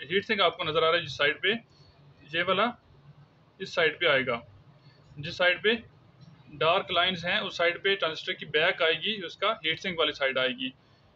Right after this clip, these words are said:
ठीक है, तो अभी हमने जो तेरह तिरासी लगाना है, क्योंकि उन दोनों की direction same है, तो इसकी भी जो back है वो हमने इसी side पर रखनी है जिस side पर dark लाइनें हैं।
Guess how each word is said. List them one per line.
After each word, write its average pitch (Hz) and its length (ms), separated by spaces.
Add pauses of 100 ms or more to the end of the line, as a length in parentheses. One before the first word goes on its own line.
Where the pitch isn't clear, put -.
(120)
ठीक 156 160
है, 208 120
तो 208 100
अभी 180 260
हमने 185 260
जो 185 80
तेरह 180 240
तिरासी 180 300
लगाना 180 240
है, 190 60
क्योंकि 175 280
उन 175 140
दोनों 170 220
की 185 240 (600)
direction 156 380
same 185 300
है, 202 140 (380)
तो - 140
इसकी 214 320
भी 202 100
जो 185 100
back 165 360
है 180 180
वो 180 140
हमने 160 280 (100)
इसी 180 160
side 160 260
पर 165 80
रखनी 165 220
है 190 140
जिस - 140
side 160 220
पर 190 140
dark 147 320
लाइनें 135 340
हैं। 123 180